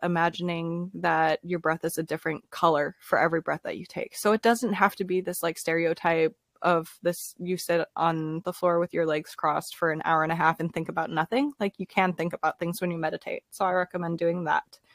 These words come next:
Um, preparing yourself for the day ahead. Um, so a big thing in the winter is that you get home, it's dark,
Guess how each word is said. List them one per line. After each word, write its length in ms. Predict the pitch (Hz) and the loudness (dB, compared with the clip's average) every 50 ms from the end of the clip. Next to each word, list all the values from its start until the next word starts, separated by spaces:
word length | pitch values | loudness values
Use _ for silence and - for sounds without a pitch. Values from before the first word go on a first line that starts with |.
| - - - - - - - - - - - - - _ _ - | -20 -20 -20 -20 -20 -20 -20 -20 -20 -20 -20 -20 -20 _ _ -2
Um, 560 | - 185 185 175 170 165 165 175 190 208 208 - _ _ _ _ _ _ _ _ _ _ - - | 0 0 2 2 0 0 0 0 0 -2 -2 -6 _ _ _ _ _ _ _ _ _ _ -14 -4
preparing 460 | - 226 - - 208 196 208 226 240 | -2 0 4 6 6 8 8 8 8
yourself 380 | 262 262 - - 262 269 269 - | 6 6 6 8 8 8 6 4
for 180 | - - - 240 | 2 2 2 4
the 120 | 233 240 | 4 2
day 280 | 190 - - 156 170 190 | 2 2 2 4 4 4
ahead. 720 | 170 151 - - 180 170 170 160 156 160 - 190 202 202 - - - - - | 4 2 0 -2 -2 -2 0 2 0 0 0 -2 -4 -8 -12 -16 -16 -6 -2
Um, 600 | 190 185 180 180 180 175 175 175 175 175 180 185 - - | 0 0 2 2 2 2 2 2 2 0 -2 -4 -8 -10
so 640 | - - - 220 202 196 190 190 190 190 190 190 - | -8 -4 0 2 4 6 6 6 6 6 4 2 2
a 80 | - 185 | 0 0
big 220 | 185 202 202 202 | 0 0 -2 0
thing 200 | - 233 226 233 240 | 0 0 2 2 2
in 80 | 220 | 2
the 60 | 190 | 0
winter 320 | 180 180 185 196 - 214 214 | 0 -2 -2 -2 0 0 0
is 120 | 214 196 | 0 0
that 220 | - 170 170 - 185 | 0 -2 0 0 -2
you 100 | 185 185 | -2 -2
get 160 | 190 170 - | -4 -4 -2
home, 400 | - 175 175 185 214 254 269 254 - _ - | 0 2 2 4 2 2 0 -4 -8 _ -4
it's 220 | 185 180 - - | -4 -4 -4 -2
dark, 380 | - 160 165 185 254 277 - - | 0 2 2 2 2 -2 -4 -12